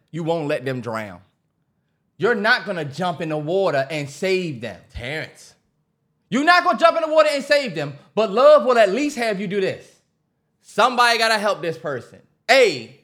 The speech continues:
Speaker 1: this person need help. Even if
Speaker 2: Let
Speaker 1: she
Speaker 2: me ask
Speaker 1: said
Speaker 2: you
Speaker 1: she
Speaker 2: this.
Speaker 1: needed money, you would, Terrell, not, you not the, you not a raw, you not a raw nigga like
Speaker 2: But
Speaker 1: that.
Speaker 2: Terrence, I have, you gotta think about everything you have now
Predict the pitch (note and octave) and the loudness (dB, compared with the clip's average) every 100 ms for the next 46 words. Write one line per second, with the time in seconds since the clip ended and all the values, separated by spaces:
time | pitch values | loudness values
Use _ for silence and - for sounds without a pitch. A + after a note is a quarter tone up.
0 | _ D3 G#3 A3 B3+ A3 A3+ A3 F#3 C3+ | _ -4 -4 -2 -4 -4 -6 -8 -8 -8
1 | - _ _ _ _ _ _ _ _ - | -10 _ _ _ _ _ _ _ _ -8
2 | C4 F#4 F#4+ F#4 - E4+ E4+ E4+ D#4+ D#4 | -4 -2 -2 -4 -4 0 6 6 4 -2
3 | D#4+ D#4 C#4+ C4 G#3 G3 - - D#3 C#4+ | -6 -6 -4 -2 -2 -6 -14 -8 -4 -2
4 | C4 B3 - - A3+ C4 C#4 A#3 A3 A#3 | 2 0 0 -6 2 4 4 2 -2 -2
5 | B3 F3+ D3+ E3+ A#3+ E3+ C3 C3+ F#3+ G#3+ | -2 -2 -6 -6 -4 -2 -2 -4 -4 -2
6 | E3 B2 C3 B2+ B2 - _ _ _ C#3 | -2 -2 -2 -2 -4 -10 _ _ _ -8
7 | C#3 A#2 G#2+ B2 F#2+ D3+ C#3+ A#2+ - D3 | -6 -6 -6 -8 -6 -4 -4 -6 -4 -2
8 | F3+ D#3+ D3+ D3+ C3+ B2+ A#2+ _ _ _ | 0 -2 -4 -2 -2 -4 -6 _ _ _
9 | _ _ _ _ _ _ _ _ _ _ | _ _ _ _ _ _ _ _ _ _
10 | - F3+ G3+ E3+ C#3 G3 G3 F3 F3 E3+ | -8 -2 0 0 -2 -6 -4 -4 -2 -2
11 | D#3+ E3+ F3+ D3+ F3+ E3 E3+ E3 D#3+ C#3 | -4 -6 -6 -8 -8 -6 -8 -6 -6 -6
12 | C#3 B2+ | -8 -8